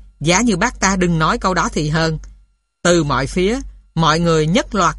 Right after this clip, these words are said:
tuôn ra những lời quở mắng và lăng nhục bác. "Mi hãy cút ngay khỏi đây," ngài cà chua ra lệnh. "Nếu không,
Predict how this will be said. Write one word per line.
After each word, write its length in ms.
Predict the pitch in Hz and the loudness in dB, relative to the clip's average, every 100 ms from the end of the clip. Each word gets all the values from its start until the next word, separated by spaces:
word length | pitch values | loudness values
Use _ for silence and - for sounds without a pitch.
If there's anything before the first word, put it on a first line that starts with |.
| - | 2
tuôn 260 | 226 220 | 2 2
ra 160 | 202 196 | 0 0
những 220 | 170 202 | -2 -2
lời 180 | 190 143 131 | -2 -2 0
quở 220 | 139 214 | 0 2
mắng 240 | 220 285 | 0 -2
và 100 | 254 | -2
lăng 220 | 160 214 196 | 0 2 0
nhục 200 | 160 185 | 0 -2
bác. 200 | 214 - - _ _ _ _ _ _ _ _ _ _ _ _ _ _ _ | -2 -4 -14 _ _ _ _ _ _ _ _ _ _ _ _ _ _ _
"Mi 220 | 165 185 180 | 2 4 4
hãy 140 | 165 | 0
cút 240 | - 339 | 2 2
ngay 140 | 254 214 | 2 0
khỏi 140 | 202 | 2
đây," 240 | 226 196 - - _ _ _ _ | 2 0 -4 -14 _ _ _ _
ngài 260 | 151 160 139 | -2 0 0
cà 140 | 143 | -2
chua 200 | 131 165 | 0 0
ra 140 | 165 156 | 0 0
lệnh. 240 | 143 123 147 - - _ _ _ | -2 -4 -8 -14 -20 _ _ _
"Nếu 160 | 160 247 | 0 2
không, 280 | - 202 | 2 0